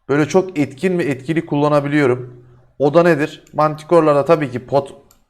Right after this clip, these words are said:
asla ve asla harcama taraftarı olmadığım için balık tutarken şöyle squid diye bir balık çıkmıştı. Bunu basıyorum abi. On saniye boyunca iki yüz iki yüz mana veriyor.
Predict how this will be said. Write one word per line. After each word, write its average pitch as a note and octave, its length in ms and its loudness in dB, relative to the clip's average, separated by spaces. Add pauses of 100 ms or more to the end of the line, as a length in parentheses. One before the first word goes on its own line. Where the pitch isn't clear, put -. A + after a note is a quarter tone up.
(260)
asla C3 440 4
ve A2+ 60 2
asla A2 400 0
harcama A2+ 380 0
taraftarı A2+ 440 0
olmadığım A2+ 420 -2
için A#2+ 320 -12 (760)
balık F#3+ 300 6
tutarken G3 600 0 (500)
şöyle F3+ 360 2
squid A3 520 -6
diye F3+ 160 2
bir E3 140 -4
balık D#3+ 260 2
çıkmıştı. G#2 640 -10 (480)
Bunu F#3 260 0
basıyorum G3 480 2
abi. A#2+ 340 0 (1040)
On G#3 180 8
saniye E3 500 2
boyunca E3+ 300 0
iki E3 260 -10
yüz G3 160 -4
iki D#3+ 200 -6
yüz F3 120 -2
mana D3 300 0
veriyor. F#2+ 320 -4